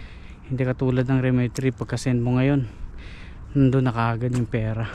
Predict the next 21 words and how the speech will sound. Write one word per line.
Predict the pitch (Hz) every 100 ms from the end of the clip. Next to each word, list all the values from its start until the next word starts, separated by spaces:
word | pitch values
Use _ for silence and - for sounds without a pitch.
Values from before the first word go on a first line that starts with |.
| -
So | -
makukuha | 139 143 143 160 147
nila | 143 139
kaagad. | 127 120 117 117 110 - - - - -
So | 190
yung | 208
mga | 214 208 196
kapinboy, | 202 190 196
sakto | 185 151 135 185 156 - - - - - - - -
alas | 151 147 -
diyes, | 156 - - 160
ah, | 143 135 123 - -
ten | 160
fifteen | - 160 - 160
ngayon. | 151 151 147 - - - - - - - -
At | 143 127 127 127 - - - -
habang | 135 131 131 131 131
inaantay | 135 127 120
natin | 123 117 127 127
yung | 127
bus, | 123 - - -